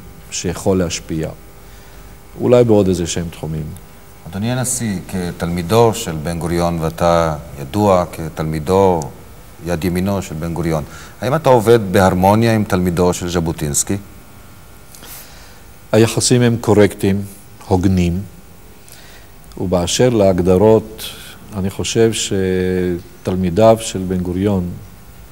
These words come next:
Speaker 1: נמצאים היום במחנות שונים, ותלמידיו של ז'בוטינסקי, יש ביניהם חילוקי דעות. הרבה ממה שהיה פעם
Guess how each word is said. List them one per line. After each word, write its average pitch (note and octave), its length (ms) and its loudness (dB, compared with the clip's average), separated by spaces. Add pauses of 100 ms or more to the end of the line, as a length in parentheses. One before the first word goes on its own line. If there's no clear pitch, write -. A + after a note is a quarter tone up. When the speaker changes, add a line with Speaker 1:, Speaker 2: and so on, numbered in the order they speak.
(1080)
Speaker 1:
נמצאים G2 460 -2
היום F2+ 320 2
במחנות F#2 500 -2
שונים, F2 300 -2 (1800)
ותלמידיו F#2 720 4
של G2 140 -2
ז'בוטינסקי, F#2+ 640 0
יש F#2 260 0
ביניהם F#2 320 0
חילוקי F2+ 400 -6
דעות. E2+ 580 -8 (1700)
הרבה G#2 400 4
ממה B2+ 300 4
שהיה A2 360 2
פעם A2 420 0